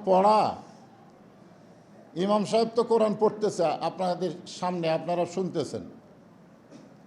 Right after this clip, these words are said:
যখন কোরআন তেলাওয়াত হয়, তখন সেটা কি করা লাগবে? শুনতে হবে। কিন্তু আমাদের বাংলাদেশে আমরা তো কেউ বুঝতেছি না।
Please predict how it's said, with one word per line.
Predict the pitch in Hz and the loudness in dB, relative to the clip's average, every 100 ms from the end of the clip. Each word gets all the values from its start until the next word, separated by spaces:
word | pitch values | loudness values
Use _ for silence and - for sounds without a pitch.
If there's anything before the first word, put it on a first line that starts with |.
| - - - | -20 -18 -4
যখন | 151 180 185 | -4 -2 -2
কোরআন | 185 180 180 | 0 0 0
তেলাওয়াত | 180 175 175 | 2 2 2
হয়, | 185 196 | 0 -2
তখন | 190 175 | -2 -4
সেটা | 185 190 180 | -4 -4 -4
কি | 190 | -4
করা | 185 151 | -2 -2
লাগবে? | 139 107 98 - - - - - - - - - | -2 -6 -12 -16 -20 -20 -20 -20 -20 -20 -20 -12
শুনতে | - 254 240 190 | -4 -2 2 2
হবে। | 131 95 87 - - - - - - - - - - - | 2 -2 -10 -18 -20 -20 -20 -20 -20 -20 -20 -20 -20 -8
কিন্তু | 226 226 | -4 0
আমাদের | 214 240 240 233 | 2 4 4 4
বাংলাদেশে | 220 226 233 208 208 | 2 2 0 0 -2
আমরা | 226 233 | 0 0
তো | 233 | 0
কেউ | 233 233 | 0 0
বুঝতেছি | 180 247 - 277 - | 0 -4 -2 -2 -2
না। | 127 | -4